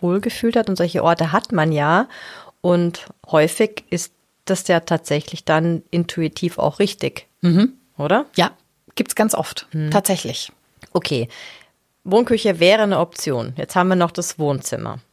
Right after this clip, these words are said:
Speaker 2: Mhm.
Speaker 1: Was ja eigentlich so augenscheinlich erstmal so der geeignetste Raum ist,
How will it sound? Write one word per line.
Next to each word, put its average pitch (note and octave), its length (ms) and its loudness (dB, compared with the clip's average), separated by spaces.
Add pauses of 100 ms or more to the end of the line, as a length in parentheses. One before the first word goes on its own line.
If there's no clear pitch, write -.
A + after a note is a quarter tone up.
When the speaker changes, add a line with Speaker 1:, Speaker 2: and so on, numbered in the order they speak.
(200)
Speaker 2:
Mhm. G3+ 260 2 (220)
Speaker 1:
Was D3 140 -8
ja D3 120 6
eigentlich E3 540 0
so D3 380 -8
augenscheinlich D#3+ 720 -2
erstmal D#3 300 -4
so D#3 80 -4
der D#3 120 -4
geeignetste G#3 680 -2
Raum A3 300 2
ist, - 320 -6